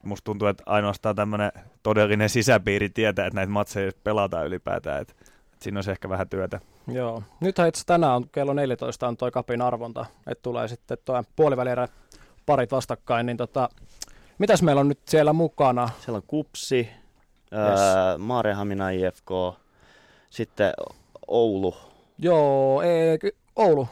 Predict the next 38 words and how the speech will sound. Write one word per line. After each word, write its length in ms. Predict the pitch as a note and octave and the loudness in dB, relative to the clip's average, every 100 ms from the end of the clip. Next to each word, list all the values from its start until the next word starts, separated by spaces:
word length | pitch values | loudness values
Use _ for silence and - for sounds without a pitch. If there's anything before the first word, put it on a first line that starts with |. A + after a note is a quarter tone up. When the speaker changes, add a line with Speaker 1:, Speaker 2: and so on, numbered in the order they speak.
| - | -12
Speaker 3:
Kyllä. 280 | - B2+ G2 - | -2 0 0 -2
Speaker 2:
Kyllä. 300 | - C3 B2 A2 _ _ _ _ | -6 -4 -4 -12 _ _ _ _
Speaker 3:
Se 200 | - A2+ | -4 -2
tuli, 260 | G#2+ A2 | 0 0
maalivahti 840 | G#2 A#2 B2 G#2+ G2+ F2+ F#2 F#2+ C2 | -2 0 4 4 2 0 -2 -8 -4
oli 260 | G2 F2+ D#2+ | -2 -2 -4
puskenut 460 | G#2+ G#2 - F2+ E2 _ - | -8 -8 -6 -8 -8 _ -6
Speaker 2:
Lisäajalla. 320 | F3+ A2+ B2+ C3 | -4 2 4 6
Speaker 3:
lisäajalla 500 | G2+ G#2+ G#2 G2 G2 G#2+ B2 C#3 | 6 6 6 4 0 -2 -4 2
Speaker 1:
Joo. 160 | C#3 | 6
Speaker 3:
<laughs> 20 | |
tasoituksen 580 | B2 A#2 G#2 G2+ - G2+ | 6 6 2 -4 0 2
ja, 100 | F#2 - - - - - - - _ _ - | 2 0 -14 -20 -20 -20 -20 -20 _ _ -4
niin, 360 | F3 D3 A2 | 4 6 6
Speaker 2:
Haka. 280 | A2 D3 E3+ | 6 8 8
Speaker 3:
H 20 | |
J 40 | B2 | 6
K 220 | - A2+ | 4 2
tietysti. 440 | A2 G#2 G#2 G#2 F#2+ - - - - | 4 0 -2 -6 -8 -14 -20 -14 -4
Speaker 2:
Haka. 320 | D#3 - C3 - _ | -2 0 -2 -4 _
Speaker 3:
Haka. 320 | G2+ - F2 | -12 -8 -6
Speaker 1:
Ja 120 | C2 - - | -6 -10 -6
hifki. 300 | A2 A2 - | -4 -4 -8
Speaker 2:
I 300 | G2+ - D3+ | -14 -8 -4
F 60 | C3+ | 0
K, 20 | |
Speaker 3:
I 100 | A2 | 2
F 40 | G2 | 2
K, 160 | B2+ | 2
Speaker 2:
joo. 300 | F#2 A#2+ A2+ | 0 0 -4
Speaker 3:
kyllä. 240 | A2+ F#2 E2+ | -2 -2 -2
Speaker 2:
Ja 80 | - _ _ _ _ _ F3 | -8 _ _ _ _ _ 4
Speaker 3:
No. 60 | |
Speaker 2:
sitten 300 | A3+ - F3+ | 4 6 2
P 160 | - - G3+ D#3+ | 2 2 2 4
K 200 | D3 C#3 | 0 0
Keski-Uusimaa. 760 | D#3+ D3+ A#2+ A#2 A#2 B2+ B2+ | -2 -4 -8 -4 -6 -4 0
Speaker 3:
Aivan, 420 | E3+ F3 F3+ A2 | 0 0 -4 -8